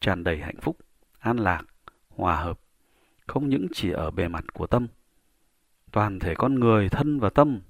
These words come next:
tổng hợp của cả hai, sẽ tràn đầy an lạc, hòa hợp,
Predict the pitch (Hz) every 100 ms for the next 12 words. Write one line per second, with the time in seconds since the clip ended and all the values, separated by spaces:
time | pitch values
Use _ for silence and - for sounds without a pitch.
0 | - _ - 82 80 92 - 87 87 85
1 | 85 110 117 98 - - - - _ -
2 | - - 113 95 87 82 - 107 101 80
3 | - - - _ _ _ - 90 82 87